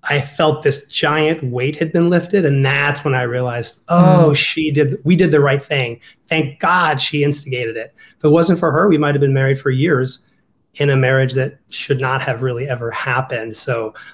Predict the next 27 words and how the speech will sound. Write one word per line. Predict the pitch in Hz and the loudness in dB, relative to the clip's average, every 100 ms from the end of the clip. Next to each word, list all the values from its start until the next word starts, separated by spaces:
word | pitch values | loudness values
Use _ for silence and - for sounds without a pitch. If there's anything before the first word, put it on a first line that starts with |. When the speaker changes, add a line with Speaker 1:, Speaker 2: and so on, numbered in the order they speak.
| _ | _
Speaker 1:
I'm | 147 | -2
so | - 147 | 2 0
thankful | 151 139 135 131 | 2 0 0 -2
to | 139 | -4
her | 131 - 180 139 120 - _ | -4 0 2 2 -2 -10 _
for | - | -4
having | 147 131 127 | 0 2 0
the | |
strength | 127 - 139 131 139 | -2 -2 0 0 -2
to | |
say, | 131 127 | -2 -2
"Hey, | 113 143 113 110 _ | -2 -2 -2 -6 _
we | 175 | 2
made | 240 240 | 4 6
a | 156 | 4
mistake. | 135 - 151 147 147 - _ _ | 2 0 2 0 -2 -14 _ _
Let's | 156 - | -4 -4
call | - 156 147 | 0 2 4
a, | 131 123 - _ _ | 2 -2 -10 _ _
a | 131 | -2
nine-week | 123 123 123 123 127 | 0 0 -2 -4 -4
mulligan | 117 113 113 110 113 | -4 -4 -6 -8 -10
here." | 131 - _ _ _ - | -10 -10 _ _ _ 0
Speaker 2:
Yeah. | 180 180 160 - - _ _ | 2 2 0 -4 -12 _ _
And | 233 | 4
now, | 226 220 208 | 6 6 4
Jess, | 175 - 202 233 - - | 2 2 2 2 0 -4